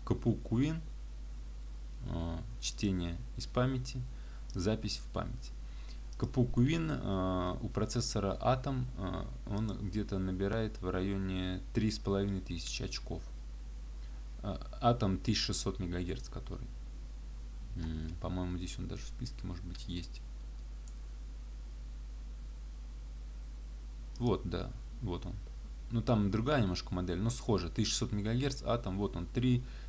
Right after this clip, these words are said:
три восемьсот, ну, говорю, три пятьсот там плюс-минус набирает очков. Если у вас такой же процессор приблизительно, но значительно меньше, может набирать там тысяч, полторы тысячи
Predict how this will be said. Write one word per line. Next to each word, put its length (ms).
три 360
восемьсот, 520
ну, 240
говорю, 260
три 300
пятьсот 460
там 140
плюс-минус 640
набирает 480
очков. 400
Если 340
у 40
вас 280
такой 300
же 100
процессор 480
приблизительно, 540
но 80
значительно 640
меньше, 420
может 400
набирать 400
там 120
тысяч, 380
полторы 440
тысячи 640